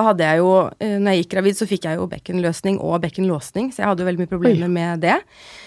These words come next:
Speaker 1: Så det er klart, jeg tenkte jo veldig mye på det, om jeg skal klare å stå liksom åtte timer på gulvet hver dag, og, eh,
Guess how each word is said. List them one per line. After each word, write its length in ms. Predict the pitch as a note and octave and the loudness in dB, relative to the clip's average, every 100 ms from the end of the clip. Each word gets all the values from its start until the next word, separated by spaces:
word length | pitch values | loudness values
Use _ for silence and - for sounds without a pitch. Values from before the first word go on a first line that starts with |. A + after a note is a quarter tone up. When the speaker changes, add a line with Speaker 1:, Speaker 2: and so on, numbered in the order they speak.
| - - - _ - | -20 -20 -20 _ -8
Speaker 1:
Så 140 | - A#3+ A#3+ A#3 | 0 4 6 6
det 80 | A3 | 4
er 60 | |
klart, 160 | A3+ G#3 | 4 4
jeg 240 | A3 G#3+ - | 4 4 2
tenkte 380 | C4+ E3+ - | 0 0 -2
jo 60 | A3+ | -2
veldig 140 | G#3 F#3+ | 2 0
mye 80 | - | 0
på 140 | F3+ | 0
det, 80 | F3+ | 2
om 140 | F3+ F#3 | 2 2
jeg 80 | F3+ | 0
skal 140 | F#3 F#3+ | -2 -2
klare 240 | G3+ F3+ | 0 0
å 80 | F3 | -2
stå 220 | - E3 E3 | -4 -2 0
liksom 240 | F3 F3 F3 F3+ | 0 -2 -2 -2
åtte 160 | - | -4
timer 220 | D#3+ D#3+ D3+ | -2 0 2
på 80 | E3+ | 2
gulvet 260 | D#3 D3+ E3 | 0 0 0
hver 160 | D#3+ D#3 | 2 0
dag, 240 | D#3 D#3+ E3+ | -2 -2 0
og, 320 | E3+ E3 E3 D#3 - - - - | 2 2 2 -2 -16 -20 -20 -14
eh, 320 | - C2 - | -8 -6 -6